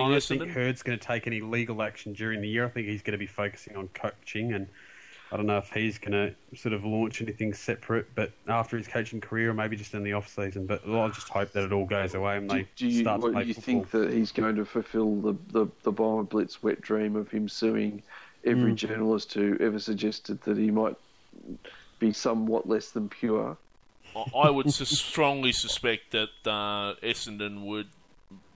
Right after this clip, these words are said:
Speaker 2: require him to, uh, keep his mouth shut for the rest of the <laughs> year.
Speaker 1: Yep.
Speaker 2: I don't,
Speaker 3: Well,
Speaker 2: I think everyone wants to see this gone. I don't think Essendon will let him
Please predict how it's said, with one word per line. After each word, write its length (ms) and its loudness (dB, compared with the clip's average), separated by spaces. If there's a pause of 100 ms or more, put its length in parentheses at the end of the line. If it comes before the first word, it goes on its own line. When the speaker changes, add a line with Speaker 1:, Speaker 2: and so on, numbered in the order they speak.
(160)
Speaker 2:
require 800 -2
him 380 -8
to, 320 -6
uh, 120 -4 (720)
keep 200 -6
his 160 -6
mouth 260 -2
shut 320 -2
for 140 -12
the 80 -2
rest 280 -2
of 60 -6
the 160 -6 (200)
<laughs> 220 -12
year. 120 -4 (600)
Speaker 1:
Yep. 180 -2 (520)
Speaker 2:
I 140 4
don't, 120 6
Speaker 3:
Well, 80 8
Speaker 2:
I 40 8
think 240 0
everyone 580 0
wants 240 -8
to 80 -10
see 240 -4
this 220 -6
gone. 340 -2
I 140 2
don't 220 2
think 200 -6
Essendon 400 -6
will 160 -6
let 160 0
him 260 -8